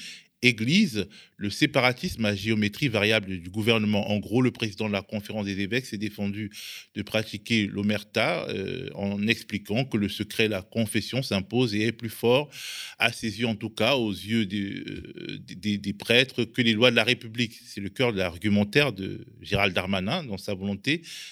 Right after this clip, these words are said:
de faire voter une loi séparatiste. Mais depuis, il est muet, le Gérald Darmanin,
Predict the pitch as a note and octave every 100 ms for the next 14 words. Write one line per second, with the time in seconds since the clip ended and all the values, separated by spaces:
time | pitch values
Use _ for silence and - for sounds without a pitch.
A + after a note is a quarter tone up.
0 | - - G2+ - B2 G2+ G#2+ - C#3 A#2+
1 | A2+ A#2 A#2 - G#2 G2+ G2+ - - G2
2 | G2 G2 - B3 A#3+ - C#3+ C3+ C3 F#3
3 | C3 - - G2+ F#2 G2+ G#2+ F2+ F2+ F#2
4 | F#2+ D3+